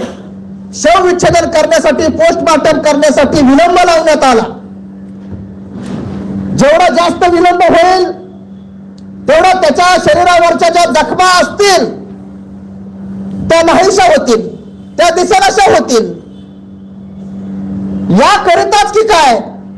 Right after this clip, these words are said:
शवविच्छेदन करण्यासाठी सुद्धा विलंब लावण्यात आला. शवविच्छेदन झाल्याच्या नंतर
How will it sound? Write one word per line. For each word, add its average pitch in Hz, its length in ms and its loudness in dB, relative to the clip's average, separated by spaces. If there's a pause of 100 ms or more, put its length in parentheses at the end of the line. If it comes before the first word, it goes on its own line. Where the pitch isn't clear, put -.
(680)
शवविच्छेदन 302 760 0
करण्यासाठी 269 600 2
सुद्धा 262 240 2
विलंब 233 340 4
लावण्यात 202 420 2
आला. 160 220 0 (4000)
शवविच्छेदन 294 760 0
झाल्याच्या 285 400 2
नंतर 302 520 2